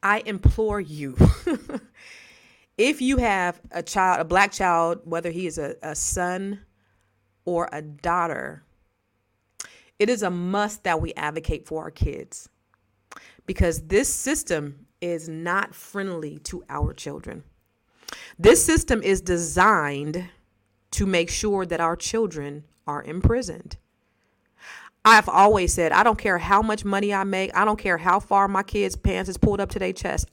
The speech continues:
I know that at the end of the day, no matter how well-mannered they are, how well-dressed they are, that the police is going to look at them as criminals.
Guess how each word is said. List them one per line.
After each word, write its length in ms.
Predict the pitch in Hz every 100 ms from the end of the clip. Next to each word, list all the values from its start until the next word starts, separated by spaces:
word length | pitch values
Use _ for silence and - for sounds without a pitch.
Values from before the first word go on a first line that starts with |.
| -
I 180 | 190
know 340 | 190 185 190 190
that 120 | 180
at 220 | - 160
the 180 | - -
end 160 | 180 190
of 60 |
the 80 | 180
day, 420 | 175 160 143 147 _ _ _
no 100 | 175
matter 220 | 175 170 -
how 280 | - 175
well-mannered 560 | 185 190 185 175 170 165
they 140 | 160
are, 380 | 156 147 147 147 - - -
how 240 | - 175
well-dressed 540 | 185 185 175 170 160 -
they 100 | 165
are, 400 | 147 147 151 151 - - 160
that 340 | 165 160 165
the 80 | 151
police 340 | 185 185 208
is 120 | -
going 260 | 165 170 170
to 140 | - 156
look 300 | 151 165 -
at 200 | 165 160
them 200 | 156 156
as 200 | 165 165
criminals. 560 | - 160 156 175 - -